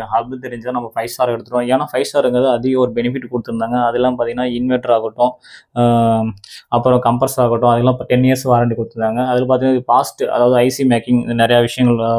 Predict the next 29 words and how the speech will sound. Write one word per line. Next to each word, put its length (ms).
இருக்கு. 300
இது 140
நிறையா 260
இதெல்லாம் 340
க-, 180
சொல்லி 220
இது 140
கொடுத்துருந்தாங்க. 520
அதுக்காக 300
தான் 160
நாம 200
இதை 160
சூஸ் 240
பண்ணியிருக்கோம், 380
இதை 140
சூஸ் 220
பண்ணோம். 300
அதுவும் 140
பார்த்தீங்கன்னா, 320
இந்த 200
கலர் 240
எனக்கு 220
நல்லா 180
பிடிச்சிருந்தது 520
பார்த்த 280
உடனே. 260
ஆஹ், 440
நல்லா 240
இருந்தது. 320